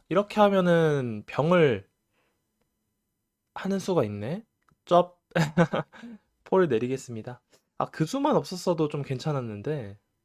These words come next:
좀 아쉽네요. 그 수만 없었어도 이제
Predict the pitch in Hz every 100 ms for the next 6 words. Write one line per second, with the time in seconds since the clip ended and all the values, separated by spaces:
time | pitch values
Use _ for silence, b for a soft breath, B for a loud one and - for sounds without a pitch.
0 | _ _ - 139 107 170 170 120 107 123
1 | _ _ _ _ _ _ _ _ _ _
2 | _ _ _ _ _ _ _ _ _ -
3 | 190 254 233 147 185 175 165 139 123 120
4 | 107 107